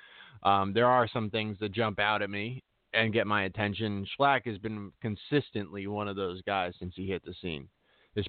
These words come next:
promo ability, his larger-than-life presence,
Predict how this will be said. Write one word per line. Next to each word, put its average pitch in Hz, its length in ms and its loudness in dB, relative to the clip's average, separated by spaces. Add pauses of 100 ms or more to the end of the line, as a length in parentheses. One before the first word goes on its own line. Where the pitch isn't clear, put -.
promo 110 420 4
ability, 101 600 -4
his 95 140 -12
larger-than-life 98 800 -6
presence, 98 500 0